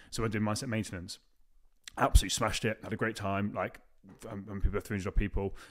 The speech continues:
loads of people come up to the end and talk to me, and it was everything I wanted it to be, everything that I visualized it to be, et cetera, et cetera, et cetera, and nothing about it was negative. On the drive home,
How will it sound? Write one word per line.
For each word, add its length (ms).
loads 180
of 60
people 140
come 200
up 40
to 60
the 60
end 100
and 100
talk 200
to 100
me, 240
and 380
it 40
was 120
everything 360
I 40
wanted 240
it 60
to 80
be, 300
everything 280
that 80
I 40
visualized 380
it 80
to 60
be, 260
et 80
cetera, 200
et 20
cetera, 200
et 40
cetera, 360
and 260
nothing 320
about 280
it 40
was 80
negative. 400
On 120
the 40
drive 220
home, 320